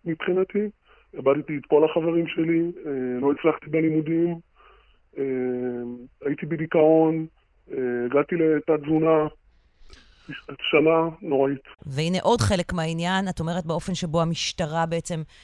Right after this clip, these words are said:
Speaker 2: צריכה לטפל בזה. כשזה קורה לך בגיל ארבע עשרה, חמש עשרה, מה עובר בראש בכלל?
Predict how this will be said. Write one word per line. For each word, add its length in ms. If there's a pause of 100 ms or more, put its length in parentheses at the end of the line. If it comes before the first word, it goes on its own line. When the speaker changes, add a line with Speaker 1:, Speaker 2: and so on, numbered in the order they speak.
(140)
Speaker 2:
צריכה 360
לטפל 440
בזה. 280 (840)
כשזה 320
קורה 280
לך 180
בגיל 240
ארבע 180
עשרה, 260
חמש 320
עשרה, 220
מה 100
עובר 280
בראש 360
בכלל? 380